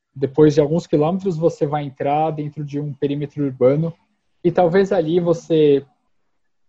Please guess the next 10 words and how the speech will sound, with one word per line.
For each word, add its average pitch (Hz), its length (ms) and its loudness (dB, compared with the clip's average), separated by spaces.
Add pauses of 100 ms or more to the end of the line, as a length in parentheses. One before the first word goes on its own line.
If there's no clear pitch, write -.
precise 151 520 -2
e - 20 -2
possa 143 320 -8
utilizar 139 560 -6
mais 131 500 -6
a, 127 60 -14
a, 120 800 -10
a - 20 -10
parte 120 1000 -10 (260)
elétrica. 127 640 -2